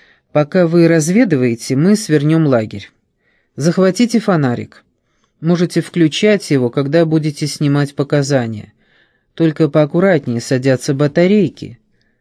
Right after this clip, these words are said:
Ральф взял фонарик и пару раз щёлкнул кнопкой. «Постараемся». Норман взглянул на огонь, затем снова посмотрел в темноту. «Нам лучше поторопиться.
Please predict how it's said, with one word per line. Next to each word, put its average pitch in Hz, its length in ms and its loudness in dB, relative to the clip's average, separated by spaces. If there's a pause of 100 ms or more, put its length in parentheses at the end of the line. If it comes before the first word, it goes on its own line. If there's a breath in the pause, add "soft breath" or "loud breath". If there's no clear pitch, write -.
(480)
Ральф 139 360 -2
взял 127 300 0
фонарик 185 580 -2
и 147 160 -6
пару 120 360 -4
раз 165 420 -2 (320)
щёлкнул 147 680 -2
кнопкой. 120 640 -6 (1040)
«Постараемся». 165 960 -2 (1160)
Норман 185 520 0
взглянул 151 520 0
на 160 220 0
огонь, 127 380 -4 (500 soft breath)
затем 143 380 0
снова 160 360 0
посмотрел 139 560 -2
в - 80 -14
темноту. 135 680 -4 (960)
«Нам 147 180 0
лучше 151 320 -2
поторопиться. 147 880 -6